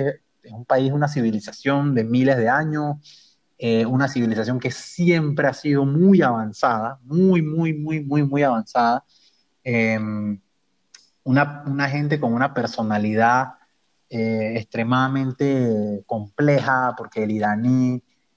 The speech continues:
eh, el persa es, es musulmán, sí, pero también es persa, y la identidad persa es mucho más vieja que la identidad musulmana,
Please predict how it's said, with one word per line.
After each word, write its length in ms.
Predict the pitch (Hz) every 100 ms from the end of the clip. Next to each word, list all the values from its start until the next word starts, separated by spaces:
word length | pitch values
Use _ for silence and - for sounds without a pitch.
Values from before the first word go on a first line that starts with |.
| _
eh, 220 | 113 107
el 220 | 110 101
persa 640 | - 143 135 135 143 135 131
es, 560 | 131 127 - - - _ _ _
es 120 | 123
musulmán, 920 | 143 135 127 120 175 170 165 165 165 156
sí, 320 | - 175 170
pero 180 | 143 117
también 320 | 113 127 139
es 80 | -
persa, 520 | 180 160 - 156 143
y 60 | 131
la 120 | 117
identidad 440 | 117 110 120 127
persa 260 | 135 135 143
es 60 |
mucho 300 | 139 160 151
más 140 | 156 135
vieja 220 | 139 143
que 80 | 131
la 80 | 113
identidad 300 | 107 110 113
musulmana, 760 | 120 117 110 151 151 139 135